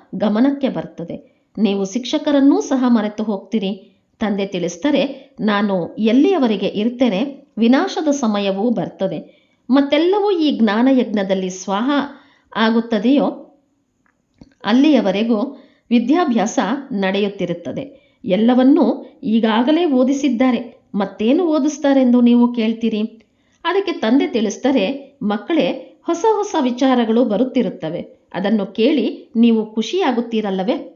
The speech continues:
ಅಂದ ಮೇಲೆ ಚೆನ್ನಾಗಿ ಓದಿ ಮತ್ತು ಸುಧಾಮನಂತೆ ಏನನ್ನು ವರ್ಗಾವಣೆ ಮಾಡಬೇಕೋ ಅದನ್ನು ಮಾಡುತ್ತೀರಿ. ಇದಂತೂ ದೊಡ್ಡ ವ್ಯಾಪಾರವಾಗಿದೆ." ಈ ಬಾಬಾರವರು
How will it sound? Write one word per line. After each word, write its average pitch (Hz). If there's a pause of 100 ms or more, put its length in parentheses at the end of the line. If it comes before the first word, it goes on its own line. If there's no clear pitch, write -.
(380)
ಅಂದ 208
ಮೇಲೆ 196
ಚೆನ್ನಾಗಿ 240
ಓದಿ 214 (180)
ಮತ್ತು 285
ಸುಧಾಮನಂತೆ 285
ಏನನ್ನು 349
ವರ್ಗಾವಣೆ 269
ಮಾಡಬೇಕೋ 208
ಅದನ್ನು 339
ಮಾಡುತ್ತೀರಿ. 196 (500)
ಇದಂತೂ 392
ದೊಡ್ಡ 233
ವ್ಯಾಪಾರವಾಗಿದೆ." 202 (160)
ಈ 214
ಬಾಬಾರವರು 190